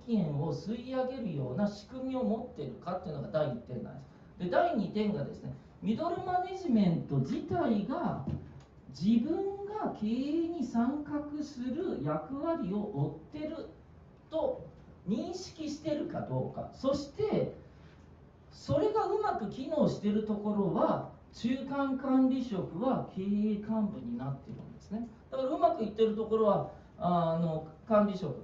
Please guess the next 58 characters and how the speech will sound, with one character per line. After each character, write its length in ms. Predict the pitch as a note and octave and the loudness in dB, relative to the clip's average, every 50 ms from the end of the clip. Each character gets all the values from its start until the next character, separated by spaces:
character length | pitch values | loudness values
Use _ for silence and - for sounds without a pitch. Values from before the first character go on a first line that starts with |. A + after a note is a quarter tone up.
| - - | -10 -4
課 120 | - F3 | -4 -4
長 220 | F3 - G3+ G3 G3 | -2 -2 -2 -2 -2
以 100 | F#3+ E3+ | -4 -4
上 140 | D#3 D3+ | -4 -2
の 140 | C#3 C3 A#2+ | -2 -2 -4
人 200 | A#2+ - - D#3+ | -6 -8 -8 -6
に、 120 | E3+ E3+ D#3+ | -4 -4 -4
「あ 120 | D#3 D#3 | -2 -2
な 120 | E3 F3 E3+ | -2 -2 -2
た 140 | - - D3+ C3+ | -2 -2 -4 -4
た 160 | - C#3 C3 | -2 -4 -6
ち 160 | - - B2 | -6 -6 -4
は 180 | - E3+ E3+ - | -4 -4 -4 -2
幹 300 | E3+ E3 D#3 D3 A#2 A2 | -4 -4 -4 -4 -6 -6
部 60 | - | -6
で 60 | G#3+ - | -8 -8
す 100 | - - | -8 -6
か？」 120 | C4 B3+ | -4 -4
っ 80 | B3+ - | -4 -4
て 100 | - D#3 | -6 -10
聞 80 | D3+ C#3+ | -8 -8
く 60 | G3+ | -6
と、 240 | G3+ - E3 - - - - | -4 -4 -4 -6 -6 -12 -10
み 120 | - A#3 B3 | -6 -4 -4
ん 120 | B3 A#3+ | -4 0
な 120 | A#3+ A#3 G#3+ | 2 2 2
手 200 | - G#3+ F#3+ - | 4 2 0 0
が 20 | |
上 160 | C3 A#2+ A#2 A2+ - | 0 -2 -4 -6 -8
が 60 | A#2 | -10
る 120 | - - - | -10 -10 -12
ん 40 | - | -14
で 60 | - - - - - - - - | -16 -16 -16 -16 -16 -18 -20 -20
す。 100 | - - | -18 -16
し 60 | C#4 B3+ | -8 -2
か 120 | C4 B3+ | -2 -2
し、 140 | A#3+ A3+ G#3+ | -2 -2 -6
そ 240 | G3+ - C#4+ C#4+ C#4 | -6 -4 -4 -2 0
う 40 | |
じ 100 | A3+ A3+ | 2 2
ゃ 20 | A3 | 4
な 200 | G#3+ A#3 A3+ G#3+ | 6 6 6 4
い 80 | G3+ | 4
と 80 | - F3+ | 0 -4
こ 160 | E3 D#3+ D3+ | -4 -4 -2
ろ 120 | C#3+ D#3+ F#3+ | -2 0 2
は、 320 | A#3 A3 - - - - - - - | 2 2 2 0 -2 -8 -14 -16 -4
ま 120 | - G#3 G#3+ | 0 2 4
あ、 20 | |
役 340 | G3+ F#3 E3+ E3+ - A#3 A3+ | 4 4 4 2 2 2 4
員 120 | G#3+ G3+ | 6 6
の 120 | F3 D3+ C#3 | 4 4 0
人 200 | C3+ - D3+ - | 0 -2 -6 -6
た 180 | - C#3+ C#3 | -4 -4 -4
ち 100 | - - | -4 -2
だ 140 | C#3 C#3+ C#3+ | -2 -2 0
け 120 | - G3+ | 0 0
が 120 | G#3+ D4 | 0 2